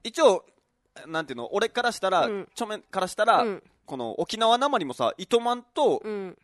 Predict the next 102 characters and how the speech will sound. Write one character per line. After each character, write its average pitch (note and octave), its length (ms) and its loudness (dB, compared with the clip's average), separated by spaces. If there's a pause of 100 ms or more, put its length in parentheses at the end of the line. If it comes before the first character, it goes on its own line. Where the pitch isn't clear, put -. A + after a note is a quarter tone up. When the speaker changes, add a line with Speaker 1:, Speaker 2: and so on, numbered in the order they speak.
(360)
Speaker 1:
ま D3+ 200 0
あ C#3+ 40 -4
そ D3 120 -6
の C3+ 60 -8
チ - 140 -2
ュ A#3+ 100 0
ー - 20 -8
ブ F3+ 80 -4
が C3+ 120 2
違 A#3+ 280 4
う - 20 2
み C3 100 -4
た A2+ 120 -2
い G#2+ 60 -10
な、 F#2+ 100 -6
Speaker 2:
う - 40 -8
ん。 A3+ 280 -4
Speaker 1:
言 G#3+ 100 0
わ B3 60 6
れ C4+ 80 2
る C4+ 80 -6
け G#3 100 0
ど、 D#3 60 0
ま F3+ 140 0
あ - 100 -20
あ G#3+ 80 6
ん E4+ 160 -2
ま F4 60 8
り F4 100 0
わ A3+ 100 4
か C#3+ 100 -2
ら B2+ 80 -4
な F2+ 120 -10
い。 - 80 -20
Speaker 2:
う A3+ 120 -8
ん。 G#3+ 40 -4
Speaker 1:
ど G3+ 180 4
っ - 20 -8
ち F#3+ 80 -6
も A3+ 200 -2 (120)
よ E3 120 -6
く D3+ 100 -4
わ C#3+ 80 0
か C#3+ 120 -2
ら C#3 60 -6
な B2+ 100 -4
い A2+ 60 -8
か A2+ 100 -4
ら、 F#2+ 100 -2
Speaker 2:
う - 40 -8
ん - 20 -14
う - 40 -8
ん。 - 20 -6
Speaker 1:
み G3+ 40 -6
た E3+ 60 0
い D3 40 -6
な C#3+ 80 -2
感 F#3+ 300 -8
じ C3+ 100 -2
だ D3+ 80 6
と - 80 -6
思 B2+ 120 -8
う - 20 -12
ん - 20 -12
だ A2 60 -8
け A2+ 80 -12
ど、 G#2+ 80 -10
鹿 - 180 -12
児 A#3+ 80 0
島 C4+ 200 -6
の C#4 80 -4
人 A#3+ 160 -10
か B3 100 -8
ら B3 80 -6
し - 80 -12
た A#3+ 100 -4
ら、 G3+ 220 -2 (320)
も D3 80 -4
う C#3 40 -8
全 F#3 280 -4
然 F#3+ 200 -4
違 A2 60 -10
う、 F2 100 -8
そ - 120 -14
の - 200 -18
場 C3 120 -4
所 D3 120 -10
に A#2+ 80 -10
よ G#2 60 -12
っ - 40 -16
て。 - 180 -16 (260)
Speaker 2:
や F3+ 100 -12
っ - 40 -18
ぱ E3+ 160 -10
そ G#3 160 -8
う G#3 40 -4
な F#3 120 -4
ん D#3 100 -12
だ C#3+ 80 -10
ね。 F3+ 160 -10
Speaker 1:
う - 40 -6
ん。 A2 200 -12